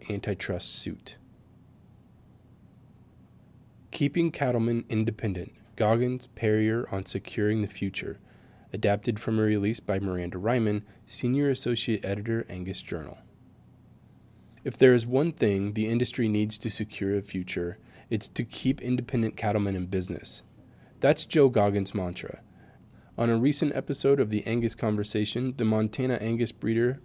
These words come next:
renowned auctioneer, and auction market owner discussed the importance of a cattle business that can support rural communities.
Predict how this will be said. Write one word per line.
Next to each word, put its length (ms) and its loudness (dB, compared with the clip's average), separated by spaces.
renowned 460 2
auctioneer, 680 0
and 100 -2
auction 380 0
market 300 0
owner 300 2
discussed 560 -2
the 80 0
importance 580 -2
of 180 -4
a 60 -4
cattle 320 0
business 420 0
that 160 -4
can 140 -4
support 360 -2
rural 300 0
communities. 640 -4